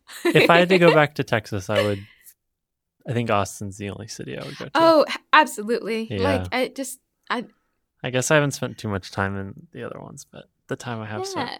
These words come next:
Speaker 2: Austin seemed the coolest.
Speaker 1: I think, like, besides Austin, San Antonio is starting to be, like,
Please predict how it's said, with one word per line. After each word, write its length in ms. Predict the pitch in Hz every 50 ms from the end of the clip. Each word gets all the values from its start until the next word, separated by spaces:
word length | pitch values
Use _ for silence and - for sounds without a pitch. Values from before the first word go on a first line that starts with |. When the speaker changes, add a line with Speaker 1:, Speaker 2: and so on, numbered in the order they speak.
| - - 117
Speaker 2:
Austin 220 | 117 - - 120
seemed 180 | 113 113 113 117
the 40 | 113
coolest. 400 | - - 127 - 123 - - _ _ _ _ _ -
Speaker 1:
I 120 | 269 302 302
think, 300 | 302 - 359 381 392 -
like, 240 | 427 403 392 370 - _ _ _ _ _ _ _ _ _ _ _ _ _ _ _
besides 340 | - 262 254 311 349 370 - -
Austin, 340 | 302 311 311 311 339 320
San 280 | 320 - - 311 311 381
Antonio 420 | 427 - - 254 240 226 233 240 285
is 100 | 294 -
starting 280 | - 214 208 226 233 240
to 100 | - -
be, 280 | _ - 208 208 202 202
like, 220 | 175 165 170 _